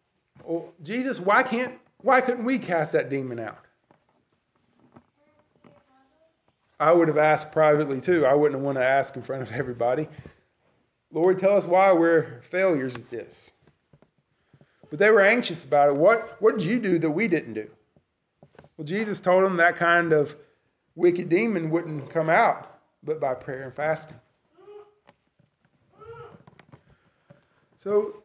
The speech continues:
the question that we want to ask here, so we got four little scenes, four little things going on.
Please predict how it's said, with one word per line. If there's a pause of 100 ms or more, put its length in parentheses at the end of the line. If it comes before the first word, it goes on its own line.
(100)
the
question (880)
that
we
want
to
ask
here,
so
we
got
four
little
scenes,
four
little
things
going
on.